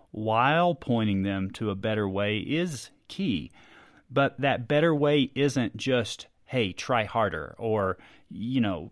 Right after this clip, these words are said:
"You know you gotta stop this, right? What's the deal?" Uh, relapse, they do occur. I've worked with, with people in recovery, and while we don't plan for relapses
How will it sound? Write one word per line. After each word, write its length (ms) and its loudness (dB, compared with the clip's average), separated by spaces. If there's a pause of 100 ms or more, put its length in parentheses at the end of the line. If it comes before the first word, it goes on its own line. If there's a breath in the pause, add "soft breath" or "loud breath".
(140)
"You 140 -4
know 180 4
you 140 6
gotta 220 0
stop 400 0
this, 200 -8
right? 240 -2
What's 240 -6
the 80 -6
deal?" 400 2 (640 loud breath)
Uh, 240 0 (160)
relapse, 1040 2 (460)
they 200 -4
do 220 0
occur. 380 -2
I've 160 -6
worked 240 -4
with, 360 -4
with 280 -6
people 320 -2
in 100 2
recovery, 640 -2
and 420 -2 (440)
while 280 0
we 80 2
don't 240 2
plan 400 0
for 180 0
relapses 880 2